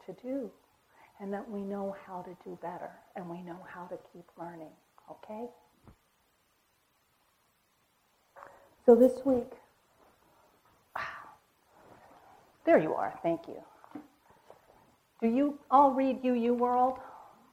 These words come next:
Okay. If you, uh, if you are a, a member, you should receive a print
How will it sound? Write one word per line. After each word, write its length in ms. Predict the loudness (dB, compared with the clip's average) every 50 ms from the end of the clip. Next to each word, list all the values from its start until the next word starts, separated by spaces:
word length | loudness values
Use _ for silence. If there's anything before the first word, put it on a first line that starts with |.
| -20 -20 -20 -20 -20 -20 -20 -20 _ _ _ _ -18 -14
Okay. 300 | -14 -14 -12 -12 -12 -12 -12 -14 -18 -20 _ _ _ _ _ _ _ _ -20 -14 -10
If 120 | -10 -10 -6 -2
you, 260 | 2 2 2 4 4
uh, 180 | 4 4 4 2 0 -4
if 100 | -6 -8 -8 -8
you 160 | -6 -2 0 0
are 220 | 0 2 2 2
a, 220 | 0 0 -2 -4
a 20 | -6
member, 400 | -4 -2 -2 -2 -2 0 -2 -4
you 180 | -4 -6 -8
should 320 | -10 -6 -4 -4 -2 -2 -2
receive 600 | -6 -6 -8 -10 -12 -8 -8 -6 -6 -8 -8 -12 -14 _ _ _ _ -20 -20 -20 -16 -14
a 60 | -14
print 420 | -14 -12 -4 -2 -2 -2 -2 -4